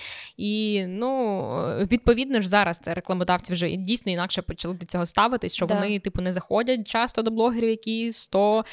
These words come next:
Speaker 1: реклам на день, причому незрозуміло яких,
Speaker 2: Ну,
Speaker 1: е.
Speaker 2: дивись, я, в мене тоді як було, дев'яносто дев'ять і дев'ять відсотків контенту і нуль цілих одна там
Speaker 1: Ні,
Speaker 2: сота
Speaker 1: е,
Speaker 2: реклами. А зараз в мене навпаки, знаєш, я, типу, л-,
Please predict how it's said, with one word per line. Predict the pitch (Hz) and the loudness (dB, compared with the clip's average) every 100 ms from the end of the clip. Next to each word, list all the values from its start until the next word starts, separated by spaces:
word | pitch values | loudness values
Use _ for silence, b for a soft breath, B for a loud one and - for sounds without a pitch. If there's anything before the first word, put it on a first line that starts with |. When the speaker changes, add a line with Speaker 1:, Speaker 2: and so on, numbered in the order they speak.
| B - | B 0
Speaker 1:
реклам | 208 208 196 220 220 | 2 2 2 2 2
на | 208 | 2
день, | 202 214 226 | 2 0 0
причому | - 208 208 202 | -2 0 -2 0
незрозуміло | 202 196 196 208 208 | 0 0 0 0 0
яких, | 196 - 220 - - | -2 0 -2 -2 -4
Speaker 2:
Ну, | 233 254 | 0 2
Speaker 1:
е. | |
Speaker 2:
дивись, | 294 269 226 - - | 4 6 4 2 -2
я, | 226 196 240 311 | -2 2 6 6
в | 240 | 6
мене | 254 247 | 2 2
тоді | 254 233 233 | -2 -2 0
як | 226 196 | 2 2
було, | 196 196 | 0 -4
дев'яносто | 196 226 233 262 - | -2 0 0 -2 -2
дев'ять | 214 247 233 226 | 2 4 4 -2
і | |
дев'ять | 208 226 220 - 226 | 0 0 0 -4 -8
відсотків | 214 220 233 214 220 | -4 -4 -2 -2 -4
контенту | - 226 226 330 359 208 202 208 _ | -4 -2 2 2 2 -6 -8 -14 _
і | 240 | 0
нуль | 226 233 | 2 4
цілих | 240 - 247 247 233 | 4 4 6 4 2
одна | 208 214 220 | -2 -2 -2
там | 208 202 196 - - | -4 -6 -10 -16 -12
Speaker 1:
Ні, | - | -6
Speaker 2:
сота | - 240 - 226 | 4 4 6 4
Speaker 1:
е, | |
Speaker 2:
реклами. | 220 - 202 196 B B 233 | 2 2 2 0 B B -2
А | 214 | 2
зараз | 226 330 415 - | 4 4 4 0
в | |
мене | 233 247 | -2 0
навпаки, | 240 - 247 254 | -2 -4 -4 -4
знаєш, | 202 202 247 - | -2 -2 -2 -2
я, | 208 | -4
типу, | 202 202 - | -6 -12 -12
л-, | 208 - | -10 -10